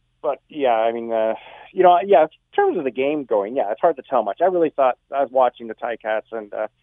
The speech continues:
especially the defense. I mean, the offense, of course, they look, they, they look,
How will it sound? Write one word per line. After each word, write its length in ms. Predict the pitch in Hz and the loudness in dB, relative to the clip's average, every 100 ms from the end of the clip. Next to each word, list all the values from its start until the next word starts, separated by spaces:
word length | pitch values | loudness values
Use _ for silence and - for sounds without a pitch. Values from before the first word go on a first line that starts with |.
| _ _ | _ _
especially 260 | - 269 175 | 2 2 -2
the 60 | |
defense. 420 | 123 135 - 113 127 | -6 -6 -2 -2 0
I 40 | |
mean, 160 | 123 170 | -2 4
the 80 | 220 | 4
offense, 300 | 156 127 117 | 4 -2 -8
of 80 | 110 | -12
course, 220 | - 117 | -8 -8
they 100 | 120 | -6
look, 160 | 113 110 _ | -8 -10 _
they, 140 | - | -14
they 180 | - 147 | -6 -4
look, 160 | 123 | -4